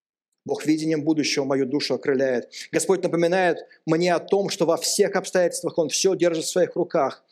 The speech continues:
демонстрируя свою волю, свою власть, своё величие. Свою волю, свою власть,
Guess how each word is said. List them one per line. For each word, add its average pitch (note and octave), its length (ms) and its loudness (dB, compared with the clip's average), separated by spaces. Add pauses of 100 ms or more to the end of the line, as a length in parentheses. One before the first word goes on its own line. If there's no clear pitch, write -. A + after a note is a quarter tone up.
(220)
демонстрируя D#3 540 2
свою D#3+ 340 2
волю, C3 480 0 (240)
свою C#3+ 380 0
власть, C3 540 -4 (260)
своё C3+ 340 -2
величие. C3+ 540 -4 (920)
Свою C#3 360 -4
волю, C3+ 380 -4 (480)
свою B2+ 340 -4
власть, A2+ 500 -8